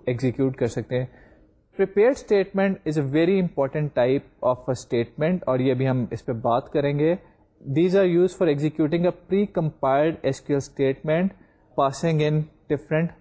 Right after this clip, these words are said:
parameters۔ آ، یہ بہت، آ، جب آپ کی بار بار آپ نے different parameters کے ساتھ ایک statement کو ایگزیکیوٹ کرنا ہو تو prepared statement وہاں پہ کام آئے گی، میں ہم اس پہ بات کرتے ہیں۔ Similarly, callable, there are callable statements which are used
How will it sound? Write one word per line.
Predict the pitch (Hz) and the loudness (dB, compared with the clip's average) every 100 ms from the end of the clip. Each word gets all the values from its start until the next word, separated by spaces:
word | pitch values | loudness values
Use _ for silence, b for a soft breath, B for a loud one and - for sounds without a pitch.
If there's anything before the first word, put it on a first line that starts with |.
| _ - | _ -2
parameters۔ | 127 123 117 107 113 107 - _ _ _ _ _ | 0 2 0 0 -2 -2 -6 _ _ _ _ _
آ، | - 127 135 | -4 0 0
یہ | 143 156 160 | 2 2 0
بہت، | 156 156 165 - 151 | 0 0 -2 -2 0
آ، | 143 | 2
جب | 151 156 | 2 0
آپ | 156 - | 0 0
کی | 170 160 | 0 0
بار | 135 147 151 | 0 2 2
بار | 147 170 | 2 0
آپ | - 139 | 2 0
نے | 160 | -2
different | 147 151 - 180 165 | -2 -2 -2 -2 0
parameters | 143 143 135 147 - | 0 0 0 -2 -2
کے | 147 | -2
ساتھ | 135 135 143 | 0 0 0
ایک | 143 131 | -2 -2
statement | - 123 135 139 | -2 0 0 0
کو | 143 | 0
ایگزیکیوٹ | 123 139 156 143 | 0 -2 0 0
کرنا | 139 131 135 | 0 0 0
ہو | 139 | 0
تو | 139 | -2
prepared | 147 135 139 139 | -4 0 0 0
statement | - 131 139 127 | -2 -4 -2 0
وہاں | 123 123 | 0 0
پہ | 127 | 0
کام | 131 120 127 | 0 0 0
آئے | 131 | 0
گی، | 151 | 0
میں | 135 | 2
ہم | 127 | 0
اس | 120 | -2
پہ | - | -4
بات | 113 113 - | -4 -4 -2
کرتے | 113 - 120 | -6 -4 -2
ہیں۔ | 117 - _ _ _ _ 185 | -2 -4 _ _ _ _ -2
Similarly, | 180 196 196 190 | 2 2 2 2
callable, | 165 175 196 180 | 2 4 2 2
there | 160 156 | 4 4
are | 156 156 | 2 0
callable | 156 160 202 | 0 2 0
statements | 196 - 139 156 151 196 - b b b b 151 | 0 0 -2 0 -2 -2 -4 b b b b -2
which | 151 | 0
are | 160 | 2
used | 156 170 | 4 2